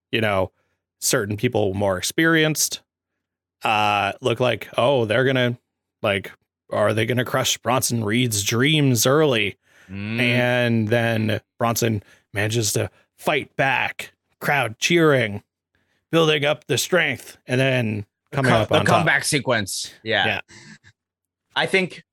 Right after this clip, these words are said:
Speaker 2: for this particular interaction, uh, with Big Damo and in N W A, I think once Bronson Reed comes out on top, it is an acknowledgement of respect between two big men.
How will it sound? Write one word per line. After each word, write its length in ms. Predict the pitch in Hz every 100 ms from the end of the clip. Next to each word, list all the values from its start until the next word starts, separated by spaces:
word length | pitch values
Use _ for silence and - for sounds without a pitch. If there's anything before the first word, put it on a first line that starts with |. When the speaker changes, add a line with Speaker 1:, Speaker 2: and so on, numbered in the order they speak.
| _
Speaker 2:
for 100 | 143
this 320 | 113 135 143 -
particular 520 | 147 - 143 147 143
interaction, 840 | 143 143 135 139 147 - 151 165 - _ _ _ _ _ -
uh, 840 | 104 104 98 95 95 92 90 87 -
with 480 | 107 117 104 - - _ _ _ _ _ _ _ -
Big 220 | 120 98
Damo 480 | 107 113 120 120 - _ _ _ _ -
and 200 | 104 107
in 120 | 104
N 140 | 107 110
W 340 | 104 110 104
A, 200 | 104 117
I 100 | 117
think 260 | 117 120 107
once 440 | 101 107 113 120
Bronson 440 | - 117 110 117 110
Reed 240 | 104 104
comes 260 | 110 104 101
out 140 | 101
on 160 | 95 95 -
top, 360 | 98 104 131 - - _ _ _
it 100 | 117
is 220 | 110 104 104
an 80 | 104
acknowledgement 880 | - 104 101 127 123 113 131 143 -
of 180 | 110 98
respect 720 | 104 101 - 113 135 _ - _ _ _ - -
between 460 | 120 - 113 104 -
two 220 | - 135 110
big 240 | 120 104
men. 400 | 101 113 127